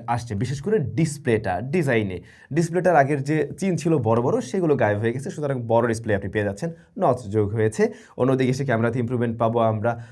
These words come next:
পারফরমেন্স ওয়াইজ অনেক বড় একটা জাম্প দিচ্ছে এবং ব্যাটারিও বড় করা হচ্ছে। তো সব মিলে অবশ্যই আশা করছি এটা একটা বেটার জায়গায় থাকবে। But দামটা কি হতে পারে? প্রিভিয়াস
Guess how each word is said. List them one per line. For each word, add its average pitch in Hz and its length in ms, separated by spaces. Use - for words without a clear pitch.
পারফরমেন্স 196 460
ওয়াইজ 185 180
অনেক 170 140
বড় 143 220
একটা 170 180
জাম্প 95 240
দিচ্ছে 95 260
এবং 185 180
ব্যাটারিও 120 380
বড় 92 200
করা 90 180
হচ্ছে। 95 240
তো 226 60
সব 170 140
মিলে 175 160
অবশ্যই 127 340
আশা 120 160
করছি 127 180
এটা 110 140
একটা 117 140
বেটার 107 220
জায়গায় 113 240
থাকবে। 139 260
But 143 80
দামটা 151 320
কি - 120
হতে 107 200
পারে? 82 140
প্রিভিয়াস 214 360